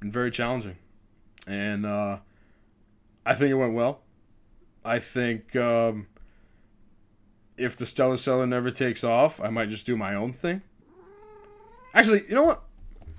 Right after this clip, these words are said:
I had a D M a little while ago, about a couple weeks ago, from a girl. That's right.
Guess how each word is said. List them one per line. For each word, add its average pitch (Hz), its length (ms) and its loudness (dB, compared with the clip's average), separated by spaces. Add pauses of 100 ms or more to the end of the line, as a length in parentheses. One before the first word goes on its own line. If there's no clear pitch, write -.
(920)
I 269 140 0
had 233 260 8
a 139 40 4
D 170 380 6
M 107 280 4 (840)
a 127 60 2
little 175 300 8
while 143 320 10
ago, 107 400 -4 (480)
about 131 100 2
a 123 60 0
couple 151 240 6
weeks 160 260 2
ago, 104 360 -2 (960)
from 147 340 2
a 190 60 6
girl. 127 400 2 (1500)
That's 101 220 -8
right. 92 220 -6